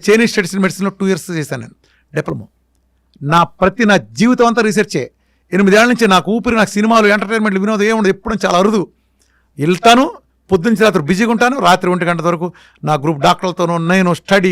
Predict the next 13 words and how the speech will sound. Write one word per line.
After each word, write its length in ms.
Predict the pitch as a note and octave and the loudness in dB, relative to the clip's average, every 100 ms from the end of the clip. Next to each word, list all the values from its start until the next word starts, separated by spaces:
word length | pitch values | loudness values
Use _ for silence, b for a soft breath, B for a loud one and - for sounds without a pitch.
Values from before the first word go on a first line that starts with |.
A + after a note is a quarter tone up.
| F3 | 0
అధ్యయనం, 440 | F3 E3+ F#3 F3+ E3+ b b b _ | 0 0 0 0 -4 b b b _
నాకు 340 | D#3 F3 F3 D#3+ - D#3 | 0 2 2 -2 -2 -4
అధ్యయనం 340 | D#3+ A#3 A#3 G#3 | 2 2 4 2
చేసిందని 320 | G3 G3+ F#3 | 0 0 0
వెరిఫై 200 | F#3+ G#3 | 0 0
చేసుకుని 240 | G3 - F#3 | -2 -2 -2
నాకుండే 260 | E3+ F3 D#3+ | -2 -2 -2
పేషెంట్స్, 400 | G#3 G3+ G3+ - F#3+ F#3+ b b D#3 | -2 0 -2 -4 -8 -10 b b 0
నాకు 140 | F#3 G3 | 0 0
వచ్చే 140 | - F#3+ | -2 -2
పేషెంట్ 260 | G#3+ G#3+ G#3+ | -2 -2 -6
చెప్పాను 240 | G3+ G3+ G3+ | -4 -2 -2
కదా, 100 | G#3 | -6